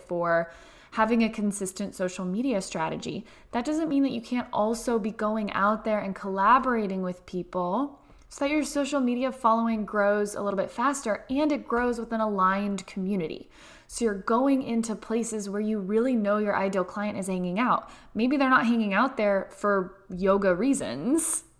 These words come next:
right? But they're hanging out there and they have problems and they have challenges, and you are equipped to speak to those.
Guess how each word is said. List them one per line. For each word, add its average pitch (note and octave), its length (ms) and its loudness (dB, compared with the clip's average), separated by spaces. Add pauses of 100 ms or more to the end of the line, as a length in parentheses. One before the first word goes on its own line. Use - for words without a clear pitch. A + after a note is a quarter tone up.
right? G3 400 0 (600)
But - 180 4
they're C4+ 100 2
hanging C4+ 320 0
out D#4+ 280 0
there - 340 -4 (320)
and A3+ 100 0
they A#3+ 100 2
have C#4 260 4
problems A3+ 340 4
and A3 100 -2
they A3+ 40 0
have A#3+ 160 -2
challenges, G3 580 -4
and F#3+ 260 -6
you A3 140 2
are A3 140 4
equipped G#3+ 480 -4
to - 100 -10
speak - 540 -8
to - 260 -4
those. - 460 -10